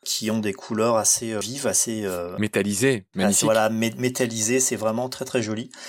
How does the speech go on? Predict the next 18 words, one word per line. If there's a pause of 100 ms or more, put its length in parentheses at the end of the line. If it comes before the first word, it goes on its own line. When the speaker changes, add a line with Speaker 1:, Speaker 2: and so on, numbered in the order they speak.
(500)
Speaker 1:
Et
donc,
euh,
j'avais
repéré
un
coin
où
il
y
en
avait
vraiment,
euh,
beaucoup. (480)
Speaker 2:
C'était
où
d'ailleurs ?